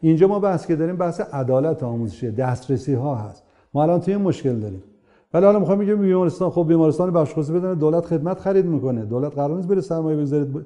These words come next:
بیمارستان تولید کنه که یا بیمارستان بسازه.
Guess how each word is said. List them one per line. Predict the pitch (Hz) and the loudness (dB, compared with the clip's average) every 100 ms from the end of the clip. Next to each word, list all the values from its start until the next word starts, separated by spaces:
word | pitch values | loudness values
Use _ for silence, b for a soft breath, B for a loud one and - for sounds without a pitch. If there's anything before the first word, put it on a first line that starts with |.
| - - | -10 -2
بیمارستان | 147 139 127 175 165 | 2 2 2 -2 0
تولید | 147 127 - | 0 0 -2
کنه | 120 110 | -6 -4
که | 92 | -4
یا | 127 | -2
بیمارستان | 147 143 123 170 | 0 -2 -2 -2
بسازه. | 151 143 113 95 95 | -2 -2 -6 -6 -10